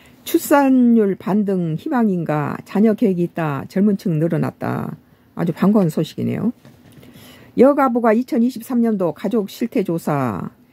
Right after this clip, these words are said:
이십 대에서 삼십 대 자녀 계획 의향 밝힌 비율 높아져 삼십 세 미만 부부가 오십육 프로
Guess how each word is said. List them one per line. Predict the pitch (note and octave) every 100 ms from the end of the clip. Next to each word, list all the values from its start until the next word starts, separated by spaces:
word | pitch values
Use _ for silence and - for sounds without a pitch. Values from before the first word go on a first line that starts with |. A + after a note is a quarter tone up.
| _ _ -
이십 | B3 D4 B3+
대에서 | A#3+ A3+ G3
삼십 | - C4 -
대 | G3+ F#3
자녀 | - F#3+ F3
계획 | - F3 D#3+ - _ _
의향 | F3 F3+ F3+ D3 A#2+ - _ _ _ _ _ _ _ _ -
밝힌 | G3+ - G3+
비율 | F#3+ F#3+ F3
높아져 | D#3 F3 G#3 D#3+ B2 - - _ _ _ _ _
삼십 | - D#4 E4+
세 | D4+ B3+ A3+
미만 | G#3 G#3 F#3 D3+ C3+
부부가 | F#3+ G3 D#3+
오십육 | D3 A3+ G3 F3
프로 | - F3 A2+ D2+